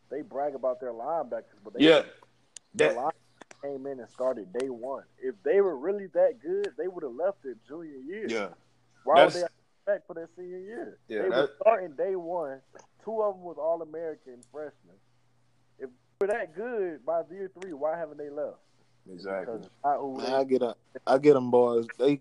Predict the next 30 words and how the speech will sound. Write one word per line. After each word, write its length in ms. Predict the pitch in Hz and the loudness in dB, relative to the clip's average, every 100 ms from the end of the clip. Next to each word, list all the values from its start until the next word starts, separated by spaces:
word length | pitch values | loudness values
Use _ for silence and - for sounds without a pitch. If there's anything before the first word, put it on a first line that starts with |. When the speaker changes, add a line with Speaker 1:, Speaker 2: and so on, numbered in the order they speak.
| - | 6
Speaker 3:
they 140 | 147 | 8
got 240 | 156 139 127 | 10 8 8
one 220 | 135 143 | -2 -4
position 640 | 143 127 131 123 110 107 - _ | -4 -2 -2 -2 -6 -14 -18 _
that 200 | 113 110 | -2 0
they 140 | 123 117 | 0 0
better 280 | 113 123 | 2 0
than 200 | 110 110 | 0 -8
us 220 | 107 104 104 | -8 -6 -6
at, 140 | 80 - 104 | -8 -10 -6
and 140 | 101 | 0
that's, 280 | 113 113 - - | 4 4 0 2
that's 260 | 110 123 | 4 4
tight 340 | - 131 120 117 | 6 8 8 6
end. 200 | 113 92 _ - _ - | 2 -8 _ -20 _ 2
Because 680 | 113 - 147 135 123 120 - | 4 10 10 10 4 0 -2
the 80 | 120 | 4
only 220 | 151 156 | 6 8
reason, 300 | 156 156 151 | 8 8 4
the 80 | 139 | 6
only 220 | 151 180 | 6 4
reason 240 | 175 185 170 | 0 0 4
I 140 | 151 | 4
say 320 | 151 - 170 | 4 2 4
they 180 | 175 170 | 4 4
got 240 | 160 170 | 4 4
the 60 | 165 | 4
better 260 | 151 165 160 | 6 6 6
tight 280 | 170 165 165 | 0 -2 -2
end 180 | 165 | -6